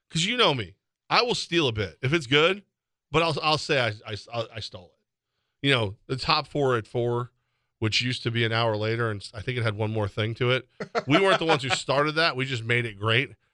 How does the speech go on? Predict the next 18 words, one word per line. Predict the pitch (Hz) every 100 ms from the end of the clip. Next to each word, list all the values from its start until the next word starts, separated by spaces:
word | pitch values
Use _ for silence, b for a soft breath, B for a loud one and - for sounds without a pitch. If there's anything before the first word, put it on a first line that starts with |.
| _ _ _ -
You |
know, | 135
it's | 127
like | 127
Weekend | 131 127 123
Update | 120 120
on | 110
S | 110 -
N | 110
L, | 120 123
bringing | 117 117
it | 104
back | 110 120 104
all | 104
the |
way | 107 123
full | - 110
circle. | - 101 117